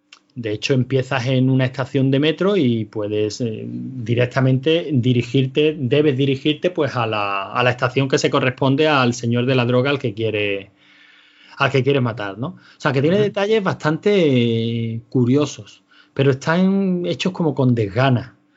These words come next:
Speaker 1: como, ¿para qué nos los vamos a currar más? Y se ven detalles, matas a algunos enemigos y evidentemente sueltan el salpicón de sangre en la pared de detrás suya, ¿no?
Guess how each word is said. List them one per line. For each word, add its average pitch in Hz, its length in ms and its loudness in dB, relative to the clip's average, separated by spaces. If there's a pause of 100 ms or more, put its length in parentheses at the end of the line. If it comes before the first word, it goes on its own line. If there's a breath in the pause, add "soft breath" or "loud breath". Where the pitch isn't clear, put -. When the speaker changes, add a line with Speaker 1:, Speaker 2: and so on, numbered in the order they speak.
(340 soft breath)
Speaker 1:
como, 120 600 0
¿para 131 220 -2
qué 175 80 0
nos 202 120 2
los 196 120 0
vamos 180 300 0
a 170 120 -2
currar 143 480 0
más? 101 300 -12 (360 soft breath)
Y 131 140 2
se 127 160 -2
ven 127 140 4
detalles, 147 520 2 (320)
matas 147 440 -2
a 147 180 0
algunos 147 400 0
enemigos 156 540 0
y 147 180 2
evidentemente 123 460 0
sueltan 143 360 0
el 143 100 2
salpicón 139 440 -2
de 143 80 2
sangre 151 540 0
en 135 160 2
la 120 160 0
pared 127 220 0
de 131 180 0
detrás 123 460 0
suya, 104 340 -6
¿no? 208 220 0